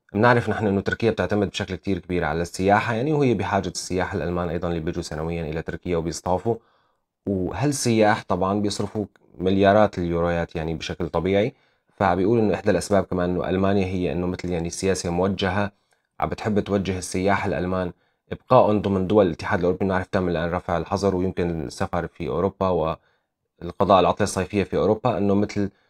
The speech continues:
كقرار سياسي لمساعدة دول مثلًا مثل إيطاليا أو إسبانيا ربما أو اليونان، الشركاء الأوروبيين، إنه يتم إبقاء هاي الأموال ضمن ألمانيا أو الاتحاد الأوروبي بدل إنه تذهب إلى دول أخرى، فهو قرار سياسي بحت يعني.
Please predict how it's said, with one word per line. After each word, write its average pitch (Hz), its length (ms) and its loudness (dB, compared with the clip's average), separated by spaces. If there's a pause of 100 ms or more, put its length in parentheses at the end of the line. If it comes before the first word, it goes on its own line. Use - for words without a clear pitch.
(320)
كقرار 107 1080 4
سياسي 104 640 2
لمساعدة 98 500 2
دول 92 280 2
مثلًا 87 220 -4
مثل 85 160 -4
إيطاليا 87 460 0
أو 78 120 -2
إسبانيا 87 460 -4
ربما 87 360 -4
أو 90 200 0
اليونان، 87 460 -2 (320)
الشركاء 101 480 2
الأوروبيين، 90 520 -2
إنه 92 160 -4
يتم 92 240 0
إبقاء 90 400 0
هاي 95 220 -2
الأموال 90 500 -2 (380)
ضمن 95 360 2
ألمانيا 95 440 -2
أو 82 100 -2
الاتحاد 95 460 0
الأوروبي 90 420 -2
بدل 87 260 -4
إنه 87 140 -6
تذهب 87 340 -6
إلى 87 120 -2
دول 85 260 0
أخرى، 104 320 -4
فهو 95 240 -2
قرار 90 320 0
سياسي 87 420 -2
بحت - 340 -10
يعني. 65 200 -12